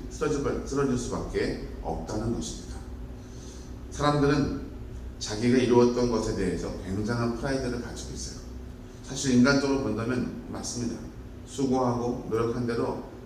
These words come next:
쌓아가는 것, 그리고 만들어가는 것, 이룩한 것들을 자랑하고 싶은 것이죠. 그러나 그것이 선을 넘어 하나님 앞에 교만히 행하게 된다면 그것은 하나님이 가장 싫어하는 것입니다.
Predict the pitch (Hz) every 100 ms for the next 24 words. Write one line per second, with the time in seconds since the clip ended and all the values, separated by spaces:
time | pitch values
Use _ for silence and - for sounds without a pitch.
0 | - - 156 151 127 101 98 87 82 -
1 | 110 101 95 85 95 104 101 95 95 110
2 | - - - - 113 120 117 123 113 -
3 | 123 120 - - - - 101 113 113 113
4 | - - 123 - - - - - - -
5 | - - - - 101 95 107 - - -
6 | - - - - 120 131 - 135 139 160
7 | 160 156 131 131 135 139 - - - -
8 | 143 143 131 117 123 120 120 104 123 135
9 | 123 139 143 139 92 92 90 120 120 117
10 | - - - - 107 113 113 117 123 -
11 | - - - - 147 139 143 139 117 123
12 | 127 - - 156 143 123 92 - - -